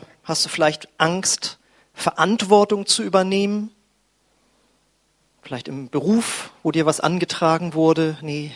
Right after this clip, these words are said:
traue ich mich nicht, lieber nicht. Oder in der Gemeinde,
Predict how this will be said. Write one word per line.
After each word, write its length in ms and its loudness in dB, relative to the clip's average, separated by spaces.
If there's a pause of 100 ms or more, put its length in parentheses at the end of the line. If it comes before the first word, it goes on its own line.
(180)
traue 280 4
ich 100 -6
mich 180 -12
nicht, 200 -10
lieber 240 -4
nicht. 340 -10 (300)
Oder 180 8
in 80 -2
der 80 0
Gemeinde, 640 -2